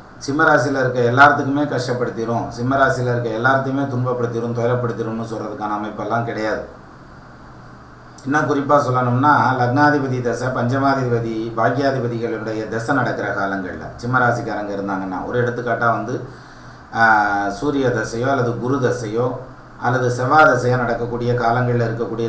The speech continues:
ஜாதகர்கள் சிம்ம ராசியில இருந்தாங்கன்னா அவங்களுக்கு இந்த குரு பயிற்சி பெருசா ஒண்ணும் மாறுதல் செஞ்சிடாது. லக்னாதிபதி, பஞ்சமாதிபதி, பாக்கியாதிபதி தன்னுடைய திசையில பாதகம் செய்ய விட மாட்டார். ஆனா அதே சமயத்துல இந்த சிம்ம ராசிக்கு ஏழரை நடந்துட்டு இருக்குன்னு சொன்னேன் இல்லைங்களா,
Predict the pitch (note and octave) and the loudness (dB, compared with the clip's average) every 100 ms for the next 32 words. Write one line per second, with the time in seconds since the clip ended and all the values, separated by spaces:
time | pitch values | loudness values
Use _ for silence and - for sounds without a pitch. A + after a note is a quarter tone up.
0 | G2+ A2+ A#2+ A#2 A2+ - A#2 B2+ A#2+ - | 2 2 4 2 -2 -4 -2 2 2 2
1 | A#2 A2 G#2+ G#2+ A2 C#3+ C#3+ B2+ A#2+ A#2 | 0 -4 -6 -6 -2 0 2 2 0 -2
2 | A#2 C3+ B2+ B2 D3+ C3+ C3+ C#3 D#3 C3+ | -2 -2 0 0 0 -4 -4 0 2 2
3 | C3 B2 A#2+ A#2 - G2+ G2 F#2 - - | 2 2 2 0 -4 -8 -6 -8 -8 -12
4 | - - - - - - - - - - | -18 -20 -20 -20 -20 -20 -20 -20 -20 -20
5 | - A#2+ B2 D3 D3 C3 B2+ B2 A#2+ A#2+ | -4 0 4 6 6 2 0 2 2 2
6 | B2 A#2 A#2 A#2 A#2 A#2 A#2 B2+ D3 B2 | 2 2 2 0 0 -2 -2 -4 -2 -2
7 | C3 B2+ A#2+ A#2+ C3 C3 - B2 - A#2+ | 0 0 0 0 0 0 4 4 4 0
8 | A2+ A2+ A2 G#2+ G2+ G2 - - - - | -2 -2 -4 -4 -4 -6 -8 -10 -18 -20
9 | - - - - - - - - - - | -20 -20 -18 -18 -16 -18 -20 -20 -20 -20
10 | - - - - D3 E3 D#3 F#3+ E3+ D#3 | -20 -20 -14 4 8 10 10 6 2 2
11 | D3 D#3 E3 C3+ D#3 C3 D#3 F3+ F3 D3+ | 2 4 4 4 2 0 0 4 6 6
12 | D3+ C#3 C#3+ D#3+ E3 C#3+ C3+ C3 A#2+ A#2+ | 2 2 2 4 4 4 2 0 0 -2
13 | C3 B2 A#2+ A#2+ A#2+ C#3 | -2 0 2 2 2 2